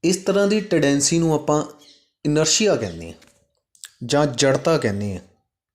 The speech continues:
ਜੜਤਾ ਦੀ ਡੈਫੀਨੇਸ਼ਨ ਦੇਖੀਏ ਤਾਂ the natural tendency of object to resist a change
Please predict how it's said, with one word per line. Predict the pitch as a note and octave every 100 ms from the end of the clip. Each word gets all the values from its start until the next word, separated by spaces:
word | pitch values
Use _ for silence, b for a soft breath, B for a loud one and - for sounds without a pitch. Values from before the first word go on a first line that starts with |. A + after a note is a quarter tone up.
| _ _ _ _ _ -
ਜੜਤਾ | A#2 C#3+ C#3+ D#3+ F#3
ਦੀ | F#3 D#3+
ਡੈਫੀਨੇਸ਼ਨ | B2 B2+ F#3+ F#3 E3+ D#3+
ਦੇਖੀਏ | C#3 A#2 - C3+ A2+ A2 _ - _ _ _ _ _ _ _ _ _ _ _ _ _ -
ਤਾਂ | C#3 C3+ A#2+ D3+ - _ _ _ -
the | C3 C#3
natural | C#3 C#3 G3 F#3+ F#3 D#3
tendency | C3 C3+ - D#3+
of | D#3 C#3+
object | C#3 A#2 A2+ C3+ C3+ - G#2+ B2+ - _ _ -
to | F#3
resist | D3+ B2 E3+ E3+ -
a | -
change | - C#3 B2 G#2